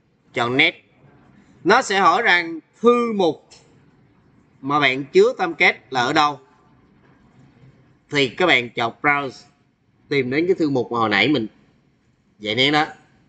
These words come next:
Và thầy đã add rồi cho nên thầy không có bấm Finish. Ha, đến đây mình bấm Finish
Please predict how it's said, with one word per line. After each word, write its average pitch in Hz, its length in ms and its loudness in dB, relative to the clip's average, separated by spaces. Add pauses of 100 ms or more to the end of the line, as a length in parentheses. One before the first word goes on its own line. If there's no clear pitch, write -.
(600)
Và 120 140 -4
thầy 123 180 -4
đã 131 100 -2
add 139 240 -2
rồi 120 240 0
cho 127 100 -4
nên 135 160 -2
thầy 117 180 -4
không 127 240 -6
có 135 80 -12
bấm 151 160 0
Finish. 123 280 -2 (1700)
Ha, 143 160 0
đến 156 160 0
đây 160 160 2
mình 131 160 -10
bấm 156 120 -4
Finish 156 300 -2